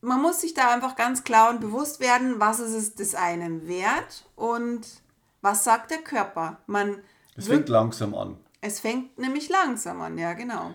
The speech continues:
Speaker 2: Man merkt nicht von heute auf morgen, dass man an seiner Grenze ist, sondern, äh, das kommt halt schleichend, so wie die meisten Sachen halt im Leben, ob es jetzt irgendwelche ähm,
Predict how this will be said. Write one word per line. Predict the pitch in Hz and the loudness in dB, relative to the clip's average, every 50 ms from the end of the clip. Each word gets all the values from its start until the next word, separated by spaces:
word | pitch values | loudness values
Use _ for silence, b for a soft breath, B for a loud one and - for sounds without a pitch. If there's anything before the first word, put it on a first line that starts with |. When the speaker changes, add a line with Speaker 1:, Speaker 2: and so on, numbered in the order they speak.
| - _ | -10 _
Speaker 2:
Man | 113 110 | -2 0
merkt | 110 127 127 127 | 0 0 0 0
nicht | 127 - - | -4 -4 -4
von | 110 101 101 | -6 -4 -2
heute | 113 120 120 113 | -2 0 0 0
auf | 101 - 107 | 0 0 -2
morgen, | 110 120 131 135 117 123 110 101 | 2 2 2 2 2 -2 -2 -2
dass | 107 101 - | -4 -4 -2
man | 110 101 101 101 98 | -2 0 0 0 0
an | - 104 101 | 0 -4 -4
seiner | 104 104 101 98 95 | -4 -4 -4 -4 -4
Grenze | 95 101 113 135 143 139 - 104 | -2 -2 -2 -2 -4 -4 -6 -4
ist, | 95 110 120 120 - | -4 -4 -6 -6 -6
sondern, | 113 107 107 104 101 101 101 b b b b b b b b b b | -6 -6 -4 -4 -4 -6 -8 b b b b b b b b b b
äh, | - 107 104 101 101 104 | -10 -8 -6 -4 -4 -4
das | 101 - 104 - - | -4 -6 -12 -12 -8
kommt | - 117 110 110 | -6 -6 -4 -4
halt | 117 113 | -4 -4
schleichend, | - - 110 104 107 101 - 101 95 95 | 0 4 4 4 4 4 0 -4 -8 -6
so | - 107 104 | -6 -6 -6
wie | 110 98 | -6 -4
die | 107 104 104 95 | -2 -2 -2 0
meisten | 98 101 104 110 107 - - 123 113 107 101 | 0 0 -2 -2 -2 -6 -6 -6 -4 -4 -4
Sachen | - - 110 107 101 113 107 95 | -4 -4 -4 -4 -2 -4 -6 -6
halt | 98 98 | -4 -4
im | 101 98 95 | -4 -4 -4
Leben, | 95 95 104 110 104 101 95 95 | -4 -4 -4 -4 -4 -6 -6 -6
ob | - - | -8 -10
es | - - | -12 -12
jetzt | 98 104 | -10 -8
irgendwelche | 110 107 110 104 104 98 - - 101 98 95 - b b b b b b b b _ - | -6 -6 -4 -4 -4 -4 -4 -4 -6 -6 -6 -8 b b b b b b b b _ -12
ähm, | 101 95 95 90 80 | -10 -10 -10 -10 -14